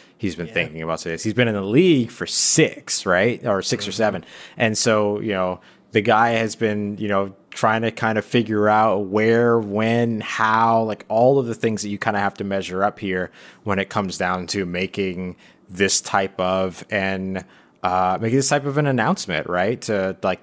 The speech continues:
Speaker 1: show people and tell people who you are, which is something that, like, you shouldn't have to announce, you know
Speaker 2: No,
Speaker 1: what I mean?
Speaker 2: yeah.
Speaker 1: Like, and, and, and he kinda, you know, uh, alluded to that in his, in his Instagram,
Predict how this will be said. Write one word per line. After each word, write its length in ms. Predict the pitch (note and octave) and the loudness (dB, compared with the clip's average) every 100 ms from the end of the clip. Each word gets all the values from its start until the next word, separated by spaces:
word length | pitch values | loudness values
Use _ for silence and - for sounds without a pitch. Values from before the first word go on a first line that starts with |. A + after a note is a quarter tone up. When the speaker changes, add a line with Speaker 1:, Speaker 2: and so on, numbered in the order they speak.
| - | -6
Speaker 1:
show 420 | - A2 G#2 A2+ | -2 2 2 2
people 460 | A2+ G#2+ G2 A2 G#2+ | -2 -6 -2 -2 -2
and 100 | G2 | 0
tell 240 | G2+ G#2+ | 2 2
people 320 | A2 A2 G#2+ | 0 -2 -2
who 120 | G#2 | -2
you 280 | G#2 G2 F#2+ | -2 -2 -4
are, 560 | - G#2 A#2+ G2+ F#2 F#2+ | 2 6 6 6 2 0
which 180 | G#2+ - | -2 0
is 80 | |
something 220 | - F#3+ G3+ | 2 2 2
that, 160 | D3+ | 2
like, 240 | B2 A2 - - - - | 0 -2 -6 -20 -20 -4
you 80 | B2+ | 2
shouldn't 320 | F3+ D3+ A#2 | 4 4 2
have 340 | - A2 - | 0 0 -2
to 200 | - D#3 | 0 2
announce, 540 | D3 B2 C3 F3 - - | 4 4 4 2 0 2
you 100 | D#3+ | 4
know 120 | F3 | 4
Speaker 2:
No, 20 | |
Speaker 1:
what 120 | F3+ | 4
I 60 | F3+ | 2
mean? 160 | F3 F#3 | 2 2
Speaker 2:
yeah. 160 | F#3+ | 4
Speaker 1:
Like, 220 | D#3 B2+ - - - | 4 2 -2 -16 -2
and, 160 | D3 | 0
and, 180 | C#3+ D#3 | 2 2
and 240 | E3 E3+ E3 | 2 2 2
he 80 | |
kinda, 400 | D#3+ F3+ E3+ D#3 | 2 2 4 4
you 160 | D3+ E3 | 4 2
know, 300 | C3 A#2+ B2+ | 4 6 6
uh, 160 | B2+ G2+ | 4 4
alluded 400 | B2 C#3 E3+ F3 | 4 6 4 4
to 100 | B2 | 2
that 260 | A2+ G#2+ A2 | 2 2 2
in 100 | G#2+ | 0
his, 460 | A2 G#2+ G2+ - | 0 0 -2 -4
in 120 | B2+ | -2
his 200 | G#2+ G2+ | -2 -2
Instagram, 720 | A#2 A#2+ D3+ A2 F#2+ F#2 F#2 | -4 -4 -4 0 2 0 -4